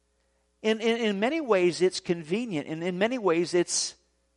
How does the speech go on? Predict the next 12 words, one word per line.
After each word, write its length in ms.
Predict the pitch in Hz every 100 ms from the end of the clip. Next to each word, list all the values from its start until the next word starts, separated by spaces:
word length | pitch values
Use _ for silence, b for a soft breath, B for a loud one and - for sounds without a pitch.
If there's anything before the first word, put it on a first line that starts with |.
| _ _
better. 480 | 247 294 101 80 - _ _ _ _ _ _ _ _ _ _ _ _
But 140 | 190
I 160 | 196 190
think 300 | - 240 247
we've 180 | 220 -
gotten 260 | 202 202
into 240 | 185 - 175
a 60 |
place 360 | 165 196 233 -
where 120 | 170
we 240 | - 202
want 280 | 226 175 175